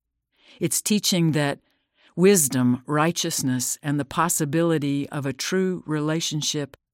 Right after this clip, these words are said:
with God, Sacks wrote, are all available in non-Jewish cultures and religions as an ongoing heritage from the covenant that God made with Noah and all his descendants.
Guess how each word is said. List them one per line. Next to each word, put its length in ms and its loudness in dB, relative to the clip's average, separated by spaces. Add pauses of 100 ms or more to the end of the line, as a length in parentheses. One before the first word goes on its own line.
(100)
with 200 -4
God, 500 -2 (160)
Sacks 480 -8
wrote, 240 -14 (800)
are 160 2
all 400 6
available 720 0
in 260 0
non-Jewish 760 0
cultures 540 -6
and 220 -2
religions 720 -6 (840)
as 160 0
an 100 2
ongoing 560 2
heritage 880 -6 (400)
from 160 0
the 80 0
covenant 540 0
that 80 -8
God 280 -2
made 260 -2
with 180 -4
Noah 640 -2 (440)
and 160 -2
all 180 0
his 300 -4
descendants. 800 -8